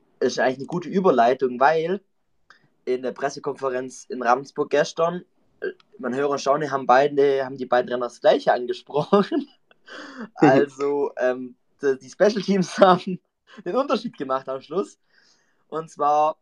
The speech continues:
Speaker 1: war es bei uns ein bisschen ausgeglichener. Also es, ähm, allein die Torschussstatistik, dreiundvierzig Schüsse für Ravensburg, dreiunddreißig für Landshut,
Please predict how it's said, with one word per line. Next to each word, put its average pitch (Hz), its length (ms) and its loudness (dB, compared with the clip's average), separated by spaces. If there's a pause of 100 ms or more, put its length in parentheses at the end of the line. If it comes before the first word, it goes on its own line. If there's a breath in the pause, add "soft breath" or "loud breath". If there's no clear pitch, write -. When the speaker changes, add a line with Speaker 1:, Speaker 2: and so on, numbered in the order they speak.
(160)
Speaker 1:
war 131 140 -4
es - 100 -8
bei 139 60 -10
uns 165 160 -8
ein 147 100 -6
bisschen - 180 -12
ausgeglichener. 180 960 -6 (100)
Also 120 220 -2
es, - 240 -10 (180)
ähm, 113 280 -4
allein 117 280 0
die 120 320 -4
Torschussstatistik, 151 1120 -6
dreiundvierzig 143 640 2
Schüsse 135 260 -8
für 120 160 -2
Ravensburg, 143 600 2
dreiunddreißig 127 640 0
für 127 100 -6
Landshut, 160 640 -2